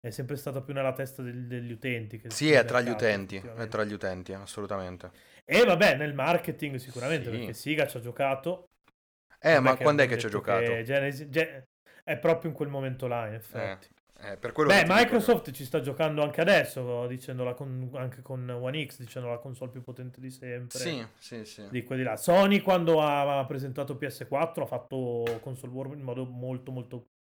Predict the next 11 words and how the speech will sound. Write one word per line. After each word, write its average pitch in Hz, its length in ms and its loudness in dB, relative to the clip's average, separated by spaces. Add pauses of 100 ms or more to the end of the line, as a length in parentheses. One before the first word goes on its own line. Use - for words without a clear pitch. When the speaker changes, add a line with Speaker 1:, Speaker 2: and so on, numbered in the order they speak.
(320)
Speaker 1:
efficace 165 800 2
e 120 80 -6
becero 123 540 2
alle 117 180 -4
tre, 131 240 2
proprio 123 240 -10
con 131 140 -6
le 123 80 -2
infografiche 131 680 -2
dicendo: 131 420 -4
"Ah, 131 180 -2